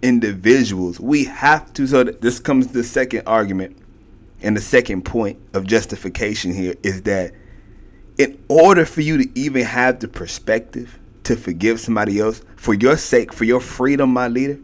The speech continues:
you must know that even in the dirt that you have committed, even if it's been recently,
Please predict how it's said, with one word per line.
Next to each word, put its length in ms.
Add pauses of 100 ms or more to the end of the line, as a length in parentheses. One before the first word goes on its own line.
(360)
you 120
must 460
know 240
that 260 (100)
even 480 (300)
in 280
the 120
dirt 580
that 180 (140)
you 220 (160)
have 460
committed, 500 (100)
even 280
if 160
it's 100
been 340
recently, 580